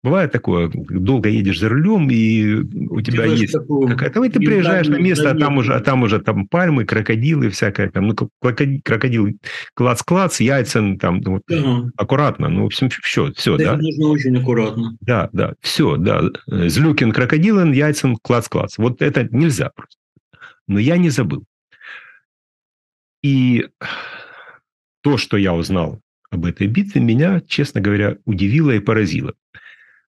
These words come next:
Speaker 1: Во-первых, эта битва была, э, ну, мягко говоря, её с большой натяжкой можно назвать, э, битвой. Там участвовало, может быть, пару сотен человек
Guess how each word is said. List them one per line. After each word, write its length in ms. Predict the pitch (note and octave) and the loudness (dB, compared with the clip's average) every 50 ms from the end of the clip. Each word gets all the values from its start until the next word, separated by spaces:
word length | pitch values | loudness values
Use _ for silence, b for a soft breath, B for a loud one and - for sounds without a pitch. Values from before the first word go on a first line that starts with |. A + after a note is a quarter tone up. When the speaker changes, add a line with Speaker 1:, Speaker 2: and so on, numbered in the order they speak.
| _ | _
Speaker 1:
Во-первых, 600 | - - D3+ E3+ F#3 C3+ F#2+ D2 C#2 - - - _ _ B B B B B B B - | -2 0 0 2 2 2 2 0 -2 -6 -8 -16 _ _ B B B B B B B -4
эта 420 | C#3+ C#3+ C3+ - D3+ D3 - - - - | -2 -2 0 0 0 0 -2 -2 -2 0
битва 360 | B2+ C#3 G#3 G3+ - F3 D#3+ | 2 2 2 2 2 2 2
была, 400 | C#3 C#3+ C#3+ D#3 D#3+ D#3+ D#3 - | 4 4 4 4 4 2 2 0
э, 60 | - | 0
ну, 560 | - A#2 A#2 A#2 A#2 A2+ A2 - - C#3 D#3 C#3+ | 0 2 2 2 4 2 2 2 2 2 4 4
мягко 320 | B2+ D3 D3+ D3 - D3 | 4 2 0 0 0 0
говоря, 460 | C3 C#3 C3 C#3 C3+ C3+ C3 C3 - - | 0 2 2 2 2 2 0 0 0 0
её 300 | A2 C3 C3+ C3+ C3 A#2 | 0 2 2 2 0 -2
с 100 | F#2 G#2 | -2 -2
большой 360 | G2+ D3 D3 C#3+ - D#3 C#3+ | 0 0 0 0 0 0 2
натяжкой 480 | C#3+ D3+ D3 - C#3 F2 - - - E2 | 2 2 0 0 0 0 0 0 -2 -2
можно 260 | D#2 D#2 D2 D2+ D2 | -2 -2 -4 -4 -4
назвать, 480 | D2 D2+ D2 C#2+ D2 C#2+ C#2 - - - - | -4 -4 -4 -2 -2 -4 -4 -6 -8 -8 -6
э, 320 | - E2 E2 E2 E2+ E2+ E2+ | -4 -2 -2 -2 -2 -2 -2
битвой. 460 | E2+ D#2+ F2 E2 - - E2+ E2 - | -2 -2 -2 -2 -2 -4 -4 -4 -4
Там 300 | - - C3 C3+ D3 D3+ | -2 0 0 2 2 2
участвовало, 600 | D3 - D#3 D3+ C#3+ - - C#3+ C3 B2 A#2+ A#2+ | 2 2 0 0 0 0 0 0 2 2 2 2
может 240 | A#2+ B2 A#2 G2+ G2+ | 2 2 2 2 0
быть, 180 | G#2 G#2+ - - | 0 -2 0 0
пару 200 | A#2+ A#2 A2 G2 | 0 2 2 0
сотен 360 | - - G#2+ G2 - G#2+ F#2+ | 0 0 0 0 0 0 0
человек 420 | - - G#2 G2+ G2 F2+ F2 - | 0 0 0 2 2 0 0 -2